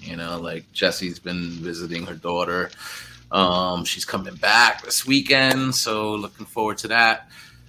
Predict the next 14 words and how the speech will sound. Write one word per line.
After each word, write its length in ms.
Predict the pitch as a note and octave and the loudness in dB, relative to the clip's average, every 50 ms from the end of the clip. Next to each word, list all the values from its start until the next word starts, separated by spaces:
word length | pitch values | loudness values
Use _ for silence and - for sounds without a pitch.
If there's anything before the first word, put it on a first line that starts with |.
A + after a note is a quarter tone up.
| - - - | -20 -14 -4
Uh, 380 | - F#2+ F#2+ F#2 F#2 F2+ F2+ F2 | 0 0 0 2 0 0 -2 -2
it's 100 | F2 - | -4 -6
just 160 | F#2 F2+ - | -8 -8 -8
been 160 | - F#2+ F#2+ | -6 -6 -4
me 160 | F#2+ F#2+ F#2+ | -2 0 0
and 200 | G2 G2 F#2+ F#2+ | 0 0 -2 -4
the, 440 | F2+ F#2+ F#2 F#2 F#2 F#2 F#2 F2+ F2+ F2+ | -4 -4 -4 -2 -2 -2 -2 -4 -6 -8
the 60 | F2+ | -10
little 240 | F#2 G2 G2+ G#2 G2 | -8 -6 -4 -4 -4
one 240 | F#2+ G#2 G2+ G2+ G2+ - - - | -4 -4 -4 -6 -8 -12 -12 -12
over 160 | G2+ F#2 F#2+ | -12 -10 -8
here 200 | G2 G2+ G2+ F#2+ | -6 -6 -6 -8
behind 440 | G2 G2+ F#2+ G2 G2+ G2+ G2 G2 G2+ | -8 -12 -6 -4 -4 -2 -2 -4 -6
me. 160 | G2+ F#2+ | -6 -8